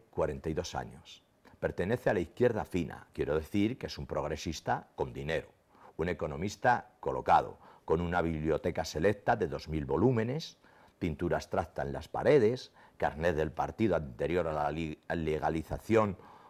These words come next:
con la cotización del día, piso de doscientos metros en los Altos de Chamartín, un año de cárcel y ciertas mataduras de la expresión franquista.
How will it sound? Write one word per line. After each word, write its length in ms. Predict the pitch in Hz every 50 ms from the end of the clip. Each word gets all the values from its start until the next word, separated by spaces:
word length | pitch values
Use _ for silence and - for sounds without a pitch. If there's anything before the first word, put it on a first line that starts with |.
| - _ _ _ _ _ _ _ _ _ _ _
con 180 | - - 87 85
la 140 | 82 85 -
cotización 640 | 82 80 - 85 76 - 76 - - 80 76 76 67
del 180 | 69 71 71
día, 360 | 80 127 143 117 104 113 139 - - _ _ - - - - - - - _ _ _ _ _ _
piso 340 | 107 101 92 - - 95 85
de 80 | 82
doscientos 580 | 73 78 - - - 87 82 - - 73 - 80
metros 360 | 90 92 - 82 78 - -
en 100 | 85 78
los 180 | 73 73 - 85
Altos 300 | 82 76 - 73 69 69
de 100 | 76 -
Chamartín, 760 | - 73 67 65 67 - - - 135 135 127 101 104 143 - - - - - - _ -
un 180 | - 107 104 92
año 260 | 104 110 110 104 92
de 140 | 85 80 -
cárcel 560 | - 120 139 156 - - 147 147 151 143 - -
y 80 | 87
ciertas 420 | 85 - 110 104 - - 110 95 101
mataduras 720 | 98 92 - 90 82 85 104 104 101 98 95 - - -
de 120 | - 82
la 60 | 82 78
expresión 440 | 76 - - 73 - - 82 80 76
franquista. 640 | - 73 71 73 - - 113 - - - - 82